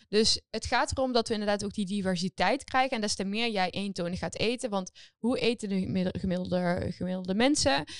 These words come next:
Die pakken 's ochtends vroeg, pakken ze, nou, als ze heel exotisch zijn, pakken ze yoghurt met muesli. Eh, maar anders pakken ze een boterham met, <laughs> met hagelslag of zo. Eh, dan pakken ze misschien een glas melk. Tegenwoordig is het misschien ook wel anders.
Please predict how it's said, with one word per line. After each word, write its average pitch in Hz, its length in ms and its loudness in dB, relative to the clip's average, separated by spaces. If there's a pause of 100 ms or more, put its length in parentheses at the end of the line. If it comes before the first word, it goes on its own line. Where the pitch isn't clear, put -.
(120)
Die 214 100 -2
pakken - 300 4
's - 120 4
ochtends 277 320 0
vroeg, 185 320 -4
pakken 190 280 -2
ze, 185 200 0
nou, 180 340 -4
als 185 160 -2
ze 180 60 0
heel 226 200 0
exotisch - 380 -2
zijn, 175 180 -4
pakken - 200 -6
ze 185 100 -4
yoghurt 185 400 -6
met 180 100 -4
muesli. 285 500 0 (440)
Eh, 196 340 4
maar 196 140 4
anders 262 260 0
pakken - 200 0
ze 185 80 -6
een 180 100 -4
boterham 277 580 2 (540)
met, 214 180 -2
<laughs> 240 380 8
met 208 160 -2
hagelslag 285 500 2
of 294 120 -2
zo. 339 340 6 (480)
Eh, 196 340 4
dan 190 100 0
pakken - 180 4
ze 190 60 0
misschien 277 320 2
een 269 80 2
glas 202 240 -4
melk. 247 320 2
Tegenwoordig 202 400 -2
is 190 60 -4
het 190 80 -8
misschien 190 260 -4
ook 180 80 -6
wel - 140 -2
anders. 226 640 2